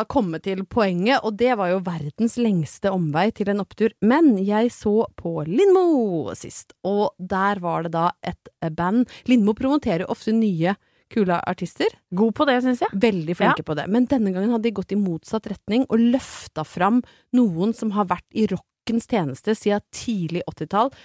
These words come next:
Speaker 1: nemlig et Oslo-basert band som heter Backstreet Girls.
Speaker 2: Ja, ja, ja, ja, ja, ja.
Speaker 1: Og det var altså så, for det er noen ganger så oppstår det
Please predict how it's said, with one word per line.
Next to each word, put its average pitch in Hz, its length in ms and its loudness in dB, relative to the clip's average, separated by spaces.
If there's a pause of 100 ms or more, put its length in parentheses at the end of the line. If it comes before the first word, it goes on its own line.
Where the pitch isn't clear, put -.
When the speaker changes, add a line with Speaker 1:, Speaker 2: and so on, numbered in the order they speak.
(120)
Speaker 1:
nemlig 202 560 0
et - 320 -8
Oslo-basert 160 800 -6
band 151 200 -4
som 185 140 -6
heter 165 180 -6
Backstreet - 640 -8 (140)
Girls. 135 420 -6
Speaker 2:
Ja, 175 300 2
ja, 147 200 -2
ja, 127 160 -4
ja, 87 160 -12
ja, 80 160 -14
ja. 73 120 -16 (240)
Speaker 1:
Og 226 140 -2
det 254 120 4
var 208 440 2
altså 196 340 -6
så, - 320 -2
for - 140 -4
det 277 100 4
er 302 80 8
noen 269 320 6
ganger 254 400 0 (600)
så - 320 0 (140)
oppstår - 840 0
det 269 120 4